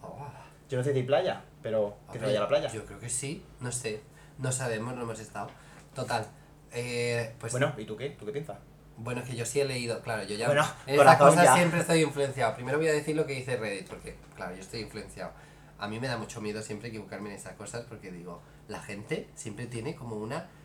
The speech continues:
Speaker 1: una visión clarísima de todo lo que pasa. Es como que
Speaker 2: <laughs> Se llama tener opinión.
Speaker 1: Bueno, sí, o sea, yo tengo opinión, pero la siento que es mucho más flexible. No es, no es lo mismo, es que la gente sabe
Speaker 2: <laughs> Tiene opinión, pero se deja influenciar por Reddit.
Speaker 1: Me dejo influenciar por cualquier cosa,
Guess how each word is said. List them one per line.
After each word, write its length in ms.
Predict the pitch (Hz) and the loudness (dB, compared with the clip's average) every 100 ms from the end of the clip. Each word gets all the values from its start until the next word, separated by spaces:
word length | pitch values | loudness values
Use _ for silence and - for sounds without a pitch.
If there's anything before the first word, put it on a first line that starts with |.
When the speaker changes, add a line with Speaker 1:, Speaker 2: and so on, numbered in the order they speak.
| - 123 | -18 -10
Speaker 1:
una 180 | 120 | -6
visión 300 | 143 139 139 | -6 -4 -6
clarísima 460 | 131 120 147 143 117 | -6 -8 -6 -4 -4
de 100 | 110 | -4
todo 220 | 104 107 | -6 -8
lo 100 | 104 | -8
que 80 | 95 | -10
pasa. 400 | 90 92 - 92 - | -12 -10 -10 -12 -12
Es 100 | - | -12
como 240 | 131 127 | -8 -6
que 240 | 127 113 - 131 | -6 -6 -4 -4
Speaker 2:
<laughs> 140 | 180 - | -6 -4
Se 80 | |
llama 160 | 131 123 | -2 -2
tener 160 | 127 117 | -2 -4
opinión. 260 | 107 95 92 - | -6 -8 -12 -10
Speaker 1:
Bueno, 400 | 127 127 143 202 - | 0 2 4 2 -2
sí, 160 | - 139 | -8 -6
o 80 | 113 | 0
sea, 140 | 151 | 2
yo 140 | 147 127 | 2 2
tengo 180 | 147 175 | 2 2
opinión, 400 | 135 139 202 - - - - - | 2 2 2 -2 -14 -20 -18 -6
pero 840 | 127 123 117 113 110 110 110 110 - - - | -2 0 4 6 6 6 6 2 -4 -18 -16
la 100 | 104 | -14
siento 320 | - 120 113 127 | -10 -10 -8 -8
que 60 | |
es 100 | 127 | -8
mucho 240 | 120 120 120 | -8 -8 -6
más 160 | 117 | -6
flexible. 540 | 120 117 135 123 151 143 | -6 -10 -8 -4 -4 0
No 140 | 143 | 2
es, 180 | 151 - | 2 0
no 160 | 135 151 | 2 2
es 100 | 170 | 4
lo 120 | 170 | 2
mismo, 260 | 143 127 | 2 0
es 80 | 127 | 0
que 80 | 165 | 2
la 100 | 165 | 2
gente 280 | 160 170 160 156 | 4 2 2 0
sabe 480 | - 180 - - - | 8 8 8 2 -4
Speaker 2:
<laughs> 100 | - | -4
Tiene 180 | - 151 | 2 4
opinión, 420 | 151 151 147 180 | 6 4 4 2
pero 160 | 180 135 | 4 2
se 80 | 123 | 2
deja 140 | 113 | -2
influenciar 420 | 117 123 117 120 | -6 -6 -2 -2
por 100 | 120 | -2
Reddit. 240 | 107 98 95 - - - | -4 -6 -8 -16 -20 -8
Speaker 1:
Me 160 | 123 | -4
dejo 160 | 117 120 | -4 -2
influenciar 340 | 120 127 127 131 | -4 -2 0 0
por 120 | 139 | -2
cualquier 280 | 120 - 110 | -2 -6 -6
cosa, 360 | - 110 92 | -6 -6 -8